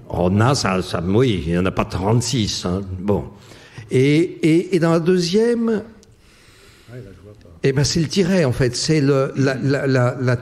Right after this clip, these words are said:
la terminaison de mots qui peuvent commencer par du,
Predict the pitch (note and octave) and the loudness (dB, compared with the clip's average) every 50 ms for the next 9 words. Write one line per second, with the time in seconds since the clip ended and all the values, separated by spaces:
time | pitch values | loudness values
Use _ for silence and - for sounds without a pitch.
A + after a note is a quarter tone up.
0 | - F3+ C#3+ B2+ B2 A#2 B2 - F#3 E3+ F#3 E3+ D3+ D3+ D3+ C#3+ A#2+ C#3+ G3 F#3+ | -4 -4 -2 0 -2 0 0 0 0 2 2 2 4 4 2 2 2 2 2 2
1 | F#3 C3+ C3 B2 C3 C#3+ E3+ G3 G#3+ G#3+ - - D#3+ C#3+ - D#3+ D#3 - - - | 2 2 2 2 2 4 4 2 2 0 -4 -6 -8 -4 -2 -2 -2 0 0 -2
2 | D#3+ C3 C3+ C3 B2 - - F3 F#3+ F#3 - C3 B2+ C3+ D3+ E3 F#3 - A2 F#2+ | 0 0 0 0 -2 0 0 0 0 0 0 -2 -2 0 -2 -4 -4 -6 -8 -8
3 | E2+ G2 A2 C3 C3 C#3+ G3+ - - - - | -4 0 2 2 2 2 0 -2 -6 -10 -18